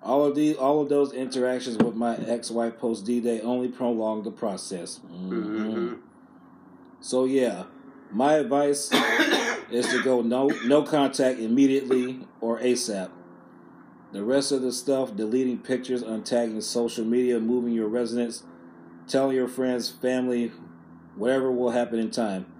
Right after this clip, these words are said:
Speaker 1: Obviously, there are some lo-, logistic considerations, but you know what no contact means in spirit. Mm-hmm. Here are my actions for day one. Block her phone number.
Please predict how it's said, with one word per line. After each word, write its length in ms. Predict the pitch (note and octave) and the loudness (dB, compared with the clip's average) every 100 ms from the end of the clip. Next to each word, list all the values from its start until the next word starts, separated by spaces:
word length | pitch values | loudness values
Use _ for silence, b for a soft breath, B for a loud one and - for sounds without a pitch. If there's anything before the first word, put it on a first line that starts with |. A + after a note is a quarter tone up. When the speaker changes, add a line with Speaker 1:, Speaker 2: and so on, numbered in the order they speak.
| - - - - - | -20 -20 -20 -18 -4
Speaker 1:
Obviously, 560 | B2 C#3 C#3+ C#3 C#3+ | 0 4 4 4 0
there 360 | A#2+ B2 A#2 G#2+ | 2 2 2 0
are 60 | |
some 320 | G2+ - G#2 G#2 | -4 -4 -4 0
lo-, 220 | A#2 A#2+ | -2 -2
logistic 640 | A2+ A2+ B2 C#3 A#2+ A2 - - - - - - - - - | -2 -2 0 0 -2 -6 -8 -20 -20 -20 -20 -20 -20 -20 -14
considerations, 920 | - G2+ C#3 B2+ B2 A#2+ G#2 G2+ F#2 - - - - - - - | -10 -2 2 4 2 0 -2 -6 -8 -16 -20 -20 -20 -20 -20 -14
but 100 | - F#2+ | -6 -4
you 200 | G#2+ D3+ | 0 2
know 180 | C#3 C3+ | 4 4
what 220 | B2 A#2+ | 2 0
no 160 | A2+ A2+ | 0 -2
contact 520 | - A2 G#2+ A#2 G#2 | -2 -6 -2 -2 -2
means 280 | G#2+ G2+ F#2+ | -4 -4 -4
in 60 | |
spirit. 420 | G2 - G2+ D#2+ - - - - - | -8 -8 -8 -8 -14 -20 -20 -20 -12
Mm-hmm. 520 | G#2 G#2 F#2+ F#2+ E2+ - - - - - - - - - - B B B B - - - | -8 -6 -6 -8 -8 -16 -20 -20 -20 -20 -20 -20 -20 -20 -20 B B B B -20 -20 -4
Here 260 | C3+ D#3 D#3+ | 2 2 2
are 240 | D3 C3+ | 2 2
my 260 | A#2 C3+ C3 | 2 2 2
actions 520 | A#2 A#2 A2 G2 F#2+ | 2 -2 -2 -8 -8
for 420 | - G#2+ G2+ G2 F#2+ - | -6 -6 -4 -6 -10 -16
day 200 | - F#2+ | -8 -6
one. 340 | F#2+ E2 D#2+ E2+ - - - - - - - - - - - - - - - - - - - | -6 -8 -12 -14 -20 -20 -20 -20 -20 -20 -20 -20 -20 -20 -20 -20 -20 -20 -20 -20 -20 -20 -4
Block 220 | A#2 A#2+ | 0 0
her 100 | C3+ | 0
phone 320 | - C3+ D3+ | 0 0 2
number. 300 | A#2+ G2+ F#2 | 0 -2 -8